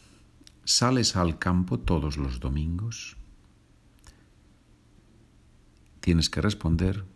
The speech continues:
usando esa estructura con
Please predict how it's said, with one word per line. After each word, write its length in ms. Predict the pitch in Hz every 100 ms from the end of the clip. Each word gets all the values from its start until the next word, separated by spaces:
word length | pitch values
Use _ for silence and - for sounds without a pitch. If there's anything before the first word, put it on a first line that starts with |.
| - -
usando 760 | 76 - 87 87 85 90 95 - - _
esa 240 | 87 -
estructura 800 | 78 - 85 - - 95 92 95 - - _ - _ -
con 420 | 113 120 117